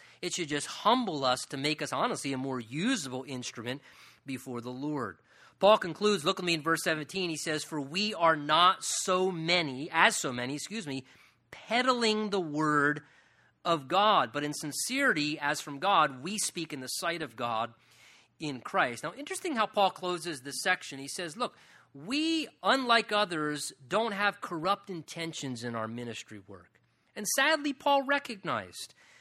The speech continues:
that there were those guilty of such. He says, verse seventeen, "We are not as," notice he says, "so many."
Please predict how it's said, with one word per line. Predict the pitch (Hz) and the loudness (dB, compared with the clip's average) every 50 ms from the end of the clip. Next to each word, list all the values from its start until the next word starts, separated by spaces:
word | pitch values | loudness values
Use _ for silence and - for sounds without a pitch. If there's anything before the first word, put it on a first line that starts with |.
| - - - _ _ _ - | -20 -20 -20 _ _ _ -4
that | 175 185 160 | -4 -2 0
there | 190 214 226 | 2 0 2
were | 233 233 208 | 2 2 2
those | 156 202 220 247 269 247 185 | 2 2 2 2 2 0 -4
guilty | 147 131 156 214 240 240 233 - 196 | -8 -4 0 0 0 0 0 -4 -6
of | 170 147 - | -6 -4 -4
such. | - 160 135 - - | -2 -2 -4 -4 -6
He | 196 | -8
says, | 170 - 240 247 220 | -4 -2 -2 -2 0
verse | 208 240 240 226 - | 0 0 0 0 0
seventeen, | 240 220 220 - 226 226 208 185 160 | -4 -4 -4 -4 -4 -4 -4 -4 -6
"We | 160 202 240 254 277 | -4 -4 -2 2 4
are | 269 247 | 4 4
not | 208 196 196 202 214 220 226 214 - | 4 2 2 4 4 4 4 2 0
as," | - 175 175 175 175 180 165 151 | 0 2 4 4 4 2 0 -4
notice | 190 202 214 208 196 196 | -4 -2 -2 -2 -2 -4
he | - 190 | -8 -10
says, | 160 - 196 180 180 165 - - _ _ _ _ _ - - - - - - | -6 -4 -4 -4 -4 -4 -8 -12 _ _ _ _ _ -8 -4 -2 0 2 4
"so | 240 226 220 226 226 | 4 4 4 4 2
many." | 202 185 190 196 196 190 175 131 98 87 | 0 2 4 4 4 4 2 0 -4 -8